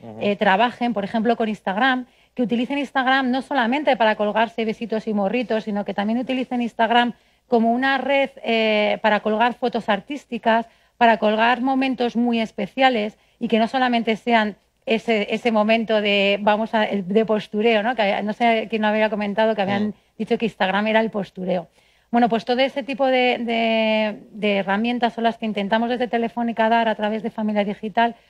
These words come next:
Speaker 2: porque creemos que somos un poco responsables, ¿no? De, de, como una empresa de telecomunicación, de una empresa de tecnología de la información y de la comunicación, darles esas herramientas a los padres.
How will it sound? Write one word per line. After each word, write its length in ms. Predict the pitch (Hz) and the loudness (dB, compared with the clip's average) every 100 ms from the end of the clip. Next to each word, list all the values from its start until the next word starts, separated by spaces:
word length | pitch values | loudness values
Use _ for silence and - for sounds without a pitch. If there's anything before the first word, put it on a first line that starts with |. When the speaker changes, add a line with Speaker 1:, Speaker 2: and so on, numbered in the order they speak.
| _ _ | _ _
Speaker 2:
porque 240 | 208 208 | -4 -4
creemos 380 | 208 202 220 233 | -2 0 0 -2
que 80 | 240 | -4
somos 360 | - 240 240 - - | -2 0 0 -2 -10
un 220 | 190 185 175 | -8 -6 -4
poco 300 | 214 220 - | 0 0 0
responsables, 800 | 220 - 196 180 - 226 170 175 | -2 0 -4 0 2 2 2 -6
¿no? 140 | 247 | -4
De, 260 | 247 196 180 - _ - | -2 -4 -6 -10 _ -10
de, 340 | 196 190 - | -4 -2 -2
como 160 | 190 196 | -2 0
una 80 | 214 | 0
empresa 340 | 202 233 226 | 0 0 0
de 60 | 208 | -2
telecomunicación, 880 | 202 196 196 190 190 190 - 233 | -2 -4 -4 -6 -4 -6 -2 -2
de 60 | 208 | -2
una 100 | 196 | -4
empresa 240 | 185 202 | -6 -2
de 80 | 202 | -2
tecnología 420 | 190 185 185 185 | -2 -6 -6 -4
de 60 | 214 | -2
la 80 | 208 | -2
información 420 | 214 202 190 214 | -4 -6 -4 -2
y 40 | |
de 40 | 202 | 0
la 100 | 196 | -2
comunicación, 680 | 190 185 175 175 - 202 208 _ _ | -2 -6 -6 -8 -6 -6 -6 _ _
darles 340 | 180 190 202 - | 0 0 0 -4
esas 160 | 175 | -6
herramientas 420 | 196 180 185 175 185 | -4 -2 -4 -6 -8
a 60 | |
los 160 | 165 - | -10 -12
padres. 400 | 170 165 165 | -12 -10 -12